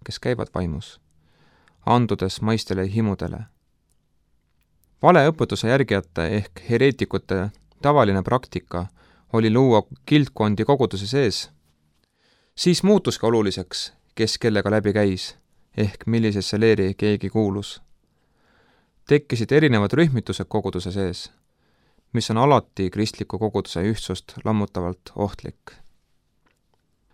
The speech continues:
See ei tähenda, et kristlaste hulgas pole erinevad arvamused teretulnud.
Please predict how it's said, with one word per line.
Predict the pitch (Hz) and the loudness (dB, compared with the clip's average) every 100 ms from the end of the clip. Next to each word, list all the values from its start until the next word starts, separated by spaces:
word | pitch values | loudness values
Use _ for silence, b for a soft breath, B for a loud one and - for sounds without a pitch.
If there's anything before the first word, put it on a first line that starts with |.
| _ _ | _ _
See | - - 185 | -6 2 6
ei | 131 | 6
tähenda, | 123 160 127 101 | 6 4 4 2
et | 95 | 0
kristlaste | - 139 - 107 110 | 0 -2 -2 -2 0
hulgas | 123 101 92 - - | 0 0 -4 -8 -6
pole | 107 107 | 0 2
erinevad | 120 101 92 | 2 0 0
arvamused | 117 113 101 95 90 | 0 0 0 -2 -6
teretulnud. | - 110 98 104 90 85 | -4 -2 -2 -2 -4 -8